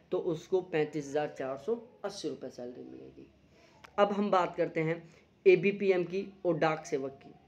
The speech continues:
देखो, एबीपीएम और डाक सेवक दोनों की सैलरी बिल्कुल बराबर होती है, दोनों की सैलरी में कोई अंतर नहीं होता,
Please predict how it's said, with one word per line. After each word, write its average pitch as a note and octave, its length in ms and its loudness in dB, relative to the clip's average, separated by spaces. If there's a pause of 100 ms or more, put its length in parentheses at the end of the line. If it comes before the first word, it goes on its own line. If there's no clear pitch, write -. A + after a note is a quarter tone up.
(100)
देखो, G3 320 2
एबीपीएम G#3+ 540 8
और F#3+ 220 0
डाक F3 280 0
सेवक F#3+ 260 -2
दोनों F3 300 0
की F#3 140 -8
सैलरी D#3+ 340 2 (160)
बिल्कुल F3+ 320 0
बराबर D#3 400 0
होती E3+ 280 -4
है, G#3 160 -2 (320)
दोनों G3 300 8
की G3+ 120 -2
सैलरी F3 300 2
में F3+ 160 0
कोई F#3 240 4
अंतर E3+ 240 0
नहीं F3+ 160 0
होता, F3+ 320 -6